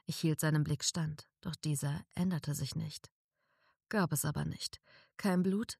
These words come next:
kein gar nichts. „Geh gerne nach oben, wenn du mir nicht glaubst.“ „Werde ich,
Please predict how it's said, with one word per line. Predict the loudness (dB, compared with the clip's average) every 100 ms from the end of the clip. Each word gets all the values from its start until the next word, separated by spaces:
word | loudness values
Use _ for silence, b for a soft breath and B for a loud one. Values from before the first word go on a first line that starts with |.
| -4
kein | 2 4
gar | 4 0
nichts. | -2 -8 -14 -14 -6
„Geh | 2 2
gerne | 4 4 4
nach | 4 2
oben, | 0 0 0
wenn | 2
du | 2
mir | 2
nicht | 2 0
glaubst.“ | 0 0 0 -6 -8 -16 _ _ _ _ _ _
„Werde | -2 2 2 0
ich, | -2 -6 -8